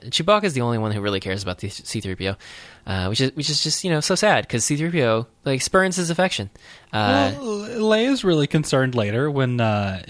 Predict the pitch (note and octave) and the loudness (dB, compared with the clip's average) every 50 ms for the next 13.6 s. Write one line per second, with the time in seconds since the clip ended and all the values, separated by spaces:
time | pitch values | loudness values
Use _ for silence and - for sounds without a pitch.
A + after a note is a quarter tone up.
0 | A2+ G#2 - - F#2+ - - B2 A#2+ - - B2 A2+ - - A2+ G#2 G2+ A2 A2+ | -12 -12 -12 -12 -12 -8 -4 -4 -4 0 0 -2 -2 0 0 -2 -2 -2 -2 -4
1 | C3 B2+ - - C3+ - - C3 A2 G#2 F#2 G2 G2+ G#2+ - - - _ _ _ | -6 -6 -6 -4 -2 0 0 0 0 0 -2 -6 -8 -8 -10 -14 -18 _ _ _
2 | _ _ _ _ _ _ _ _ _ _ _ _ _ _ _ _ - - B3+ B3 | _ _ _ _ _ _ _ _ _ _ _ _ _ _ _ _ -2 2 4 6
3 | A3 F#3 E3+ E3 D#3+ - - - E3+ E3 D3+ C#3+ C3+ B2+ B2 A#2+ - _ _ _ | 6 6 6 4 0 -2 -4 -2 2 2 2 2 0 -2 -4 -6 -8 _ _ _
4 | _ _ _ _ _ _ _ _ _ _ _ _ _ _ - D#3 - - A3 A3 | _ _ _ _ _ _ _ _ _ _ _ _ _ _ 0 2 2 2 2 2
5 | A3+ - - F3+ D3+ C#3 B2 A#2+ A2+ - - A#2 - - - C3 A2+ - - F#2+ | 0 2 4 4 4 4 2 0 0 0 -2 -2 -2 0 2 2 2 2 0 -2
6 | - - A#2+ A#2 C#3+ B2+ B2+ B2+ A#2+ A2+ G#2 A2+ C3+ - - - C3+ B2 - - | -2 -2 0 0 2 2 2 2 2 2 0 0 0 0 0 2 2 0 -2 -2
7 | - - - - - - - - - E3 A#2 A#2 C3 - - F3+ F3+ D#3+ - - | -4 -8 -8 -6 -2 -2 0 2 2 0 0 0 4 4 4 4 4 0 0 -4
8 | G#3+ - - - - - - - - - - - A#3+ D#3+ D3+ - D3 D3 C3+ - | -6 -6 -6 -10 -12 -16 -16 -14 -10 -6 -4 0 4 4 4 4 4 4 4 4
9 | - D3+ D3 D3 C#3 B2 A2+ G2 G2+ E2+ - E2+ F#2 - - - A2 - F3 D3 | 6 6 4 6 4 2 2 2 0 -4 -4 -4 -4 -4 -4 -4 -2 0 0 2
10 | A#2+ A#2 - A2 G#2+ A2+ A#2 G#2+ A#2 C3 B2 D3 - - - - - _ _ _ | 2 0 0 -2 -2 0 0 0 0 0 -2 -4 -4 -8 -12 -20 -20 _ _ _
11 | _ - - - _ _ - - A#2 - - - - C#3 C#3+ D#3 D#3 D#3+ D3+ - | _ -14 -14 -14 _ _ -14 -12 -12 -12 -12 -8 -2 2 2 4 4 2 2 4
12 | F3 D#3+ D3+ - - E3+ E3 E3 D#3 D3+ C#3+ C#3 C3+ B2+ B2+ A#2+ A#2 A2 - A#2+ | 4 2 2 0 0 2 4 6 6 6 6 6 4 4 4 2 2 0 -2 -4
13 | A2 - - - - A2 G2+ G2 F#2 F2 F2 E2 | -6 -6 -6 -6 -6 -4 -4 -4 -6 -10 -12 -14